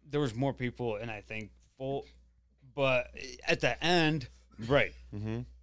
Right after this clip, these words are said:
Speaker 1: we used Suzette's brand new truck.
Speaker 2: And we ripped that bitch down.
Speaker 1: It was
Speaker 2: Remember that?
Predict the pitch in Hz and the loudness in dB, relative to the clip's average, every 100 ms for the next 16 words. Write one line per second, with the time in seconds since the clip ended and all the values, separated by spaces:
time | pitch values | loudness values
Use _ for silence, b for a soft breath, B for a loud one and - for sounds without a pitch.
0 | _ _ _ _ 147 160 175 - 156 127 | _ _ _ _ 2 4 4 2 0 2
1 | 147 156 127 - 123 143 139 123 - - | 4 4 0 -6 -2 0 0 -2 -4 -6
2 | 131 98 - - - - _ _ _ _ | -4 -6 -12 -20 -20 -20 _ _ _ _
3 | - - 98 101 95 113 117 - 110 92 | -14 -4 0 2 4 4 4 2 0 0
4 | 101 98 - 101 98 107 139 117 107 113 | -2 -2 -2 -2 0 2 4 4 4 4
5 | 113 | 6